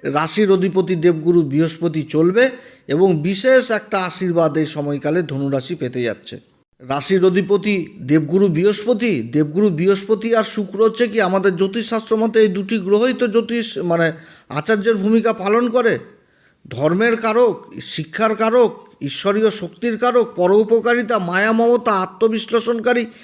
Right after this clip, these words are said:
দার্শনিক চিন্তাধারা, সমস্ত কিছু দেবগুরু বৃহস্পতির আন্ডারে। জ্ঞানের ভাণ্ডার, নিজের রাশিকে দেখবে, এর থেকে আর কি বেশি, আর কি পাওয়ার আছে ধনুরাশির এই মুহূর্তে? নিজের রাশিকে দেখবে, যেটা হচ্ছে মূল ত্রিকোণ রাশি,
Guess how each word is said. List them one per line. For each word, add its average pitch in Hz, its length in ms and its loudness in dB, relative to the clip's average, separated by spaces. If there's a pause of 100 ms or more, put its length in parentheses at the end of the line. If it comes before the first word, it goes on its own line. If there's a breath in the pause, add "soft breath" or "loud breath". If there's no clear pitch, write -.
(320 loud breath)
দার্শনিক 156 560 0
চিন্তাধারা, 233 640 0 (1120 soft breath)
সমস্ত 220 420 -2
কিছু 247 260 2
দেবগুরু 233 440 0
বৃহস্পতির 247 640 0 (460 soft breath)
আন্ডারে। 226 460 2 (580)
জ্ঞানের 208 360 0
ভাণ্ডার, 214 520 2 (540)
নিজের 214 440 0
রাশিকে 262 380 0
দেখবে, 226 340 0
এর 233 140 2
থেকে 226 200 -2
আর 233 60 0
কি 226 220 -6
বেশি, 226 300 -2 (220)
আর 208 140 -2 (100)
কি 254 80 -2
পাওয়ার 202 320 0
আছে 147 260 -6 (480)
ধনুরাশির 175 540 -2
এই 165 140 4
মুহূর্তে? 127 440 -4 (600 soft breath)
নিজের 185 340 0
রাশিকে 214 380 -2
দেখবে, 226 280 0
যেটা 208 220 0
হচ্ছে 220 140 -2
মূল 208 360 2
ত্রিকোণ 240 360 -2
রাশি, 220 380 -4